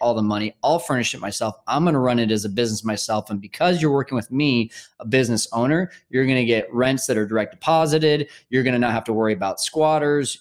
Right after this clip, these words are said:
all these things, all these benefits," right? We could go on for days of the benefits. But what that does is that builds up my portfolio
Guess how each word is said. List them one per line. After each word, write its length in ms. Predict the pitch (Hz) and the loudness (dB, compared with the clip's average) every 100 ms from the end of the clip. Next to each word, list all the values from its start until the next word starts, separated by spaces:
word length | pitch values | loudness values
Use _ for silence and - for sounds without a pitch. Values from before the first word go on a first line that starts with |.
| - | -2
all 180 | 139 156 | 0 2
these 240 | 151 131 | 2 0
things, 300 | - 131 117 | 0 0 0
all 160 | 110 127 | 2 2
these 180 | 135 107 | 2 0
benefits," 560 | 120 123 - 101 - | 0 -2 -2 -6 -2
right? 180 | 113 113 | 0 0
We 120 | 120 | -2
could 100 | 117 | -2
go 100 | 117 | 0
on 200 | 117 113 | 2 0
for 100 | 107 | -2
days 300 | 98 110 107 | 0 0 0
of 100 | 92 | -4
the 60 | 95 | -8
benefits. 500 | 107 110 - 101 - | -4 -4 -4 -8 -4
But 260 | - 117 | -2 -2
what 200 | 131 143 | 0 0
that 180 | 135 113 | 0 0
does 400 | 139 214 185 123 | 2 4 4 2
is 100 | 113 | 0
that 160 | 120 110 | 0 2
builds 220 | 127 123 | 0 0
up 100 | 127 | -2
my 140 | 120 | -2
portfolio 800 | 113 120 - - 110 139 165 196 | -2 -4 -4 -2 0 2 2 0